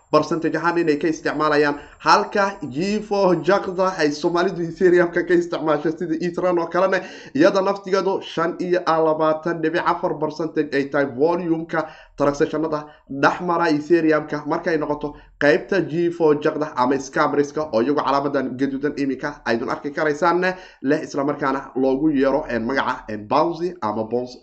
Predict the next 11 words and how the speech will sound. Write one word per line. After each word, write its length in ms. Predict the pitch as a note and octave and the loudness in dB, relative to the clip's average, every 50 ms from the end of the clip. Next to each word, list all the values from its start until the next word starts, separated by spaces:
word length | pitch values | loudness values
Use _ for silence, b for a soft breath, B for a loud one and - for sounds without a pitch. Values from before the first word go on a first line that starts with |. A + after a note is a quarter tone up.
| B B B B B - | B B B B B -8
Scam 380 | A#2+ A#2+ - - F3+ D#3+ D#3 D#3 - | -8 -6 -2 2 2 2 2 2 0
ama 220 | A#2+ B2 A#2+ A#2+ | 0 0 0 0
Bounce 340 | A2+ A#2+ C3 C3+ C3 B2+ A#2 | 0 0 0 0 0 -2 -4
scheme-yada 440 | A2+ - - C3+ A#2+ B2 B2 A2 A2 | -6 -4 -4 -4 -2 0 -2 -2 -4
kala 220 | - - A#2 A2+ | -4 -4 -4 -4
duwan 260 | G#2+ A2 A2+ A#2 A#2 | -2 -2 -4 -4 -4
ee 80 | F#2+ F#2 | -4 -6
ku 160 | - - D#3+ D#3 | -4 -4 -2 -2
dul 140 | D#3+ D#3 D3 | 0 0 0
dhisan 240 | C#3+ C#3+ D#3+ D3+ D3+ B B B B B - | -2 -2 -2 -4 -4 B B B B B -4
Ethereum 460 | F3+ E3 F#3+ F#3 E3+ D#3+ D#3 D3 | 0 2 2 2 4 4 4 2